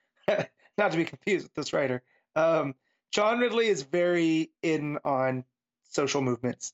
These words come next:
You can tell just from this, um, and, and stuff to it. And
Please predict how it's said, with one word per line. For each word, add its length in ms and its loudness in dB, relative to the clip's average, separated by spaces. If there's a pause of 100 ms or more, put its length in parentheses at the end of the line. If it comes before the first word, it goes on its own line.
You 80 -4
can 160 0
tell 320 0 (340)
just 200 0
from 180 0
this, 380 -2 (340)
um, 400 0 (300)
and, 400 0
and 340 0
stuff 340 -2
to 140 0
it. 140 0
And 260 -4